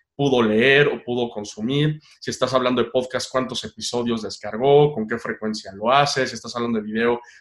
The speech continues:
pues si lo perdiste en los primeros segundos o vio el video completo. Y si se enganchó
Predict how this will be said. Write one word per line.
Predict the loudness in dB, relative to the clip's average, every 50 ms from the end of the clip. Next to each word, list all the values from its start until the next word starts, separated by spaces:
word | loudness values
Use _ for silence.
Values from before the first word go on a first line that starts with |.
| _ _
pues | -6 -4
si | -2 0
lo | 0 0 0
perdiste | 0 0 0 0 -2 -2 -2 -2 0 2 2 4 4 2
en | 0 -2
los | -2 -4 -6
primeros | -6 -4 -4 -2 -2 -2 -4 -4
segundos | -6 -4 -4 -2 -2 2 4 4 4 2 0 -8 _ _ _ _
o | 0 2 4 6 6 6 4 2 -2 -6
vio | -2 0 2 4
el | 4 2 2
video | 2 0 0 0 0 -2 -4
completo. | -8 -12 -8 -2 0 0 0 2 2 4 4 4 2
Y | 0
si | -6 -8 -8
se | -8 -6
enganchó | -6 -4 -4 -4 -6 -4 0 2 2 2 2